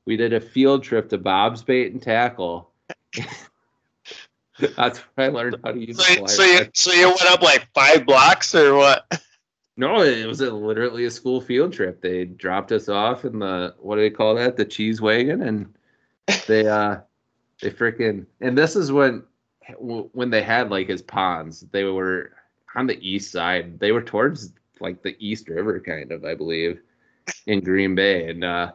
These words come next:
Speaker 1: yeah, that's where I learned how to do a fly rod. It, uh, and, and we actually learned how to tie, tie flies that day. It was super fun.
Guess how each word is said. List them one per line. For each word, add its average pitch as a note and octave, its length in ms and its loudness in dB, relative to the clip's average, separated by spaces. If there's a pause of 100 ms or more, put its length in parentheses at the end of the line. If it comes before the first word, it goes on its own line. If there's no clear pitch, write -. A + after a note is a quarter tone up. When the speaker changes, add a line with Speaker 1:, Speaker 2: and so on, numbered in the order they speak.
(300)
Speaker 1:
yeah, E3 200 2
that's C#3+ 260 0
where D#3 140 2
I D3 80 4
learned C#3 260 0
how C3+ 100 0
to B2+ 80 -6
do B2 160 -2
a A2 60 -2
fly G#2+ 340 -2
rod. E2+ 480 -6
It, A2+ 340 -2
uh, A2 360 2 (880)
and, A2 340 -8
and A2 180 -4
we A2 140 -2
actually A#2+ 300 -4
learned G#2 240 -4
how G2+ 100 -2
to F#2+ 60 -12
tie, G2 300 -2
tie G2+ 280 -6
flies G2 320 -4
that D#2+ 180 -10
day. D#2 180 -8
It E2 140 -16
was F#2+ 160 -10 (440)
super G2 320 -10
fun. F#2 340 -6